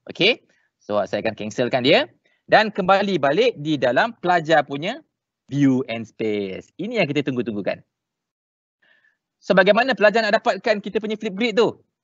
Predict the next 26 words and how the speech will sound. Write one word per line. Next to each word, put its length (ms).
Ha, 480
nanti 220
bila 180
cikgu 240
cakap 240
kan, 160
ah, 380
apa 160
ni, 100
semua 220
pelajar, 420
cikgu 480
dah 100
apa 380
ni, 180
postkan 480
tugasan 640
di 100
dalam 220
kelas 260
kita 480
iaitu 480
Science 480
Class 560
Teacher 320
One 320